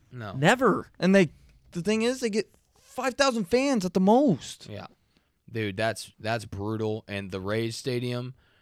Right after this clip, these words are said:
Speaker 1: was built, like, thirty-one years ago, and it needed renovations, like, literally months after 'cause it was built so shitty.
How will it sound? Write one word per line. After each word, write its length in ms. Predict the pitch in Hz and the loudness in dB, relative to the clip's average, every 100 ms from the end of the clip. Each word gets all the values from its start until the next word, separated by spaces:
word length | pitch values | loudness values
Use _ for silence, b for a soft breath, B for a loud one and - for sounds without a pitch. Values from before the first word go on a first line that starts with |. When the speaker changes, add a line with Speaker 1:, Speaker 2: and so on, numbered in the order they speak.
| _ - | _ -14
Speaker 1:
was 140 | 104 | -12
built, 180 | 110 110 | -6 -6
like, 140 | 92 - | -6 -10
thirty-one 520 | - 104 104 104 95 | -8 -8 -8 -10 -10
years 220 | 98 104 | -10 -10
ago, 380 | 107 113 113 117 | -8 -6 -6 -8
and 80 | 98 | -12
it 100 | 87 | -10
needed 340 | 104 101 90 - | -8 -8 -12 -12
renovations, 600 | 101 98 92 98 104 92 | -12 -10 -8 -8 -10 -12
like, 180 | 90 98 | -14 -10
literally 380 | 101 92 90 90 | -10 -8 -10 -12
months 300 | 92 90 95 | -14 -14 -12
after 320 | 85 - 95 | -12 -14 -18
'cause 80 | 101 | -16
it 40 | |
was 80 | 98 | -16
built 220 | 95 92 | -16 -16
so 120 | 107 | -18
shitty. 340 | 101 78 73 | -16 -16 -16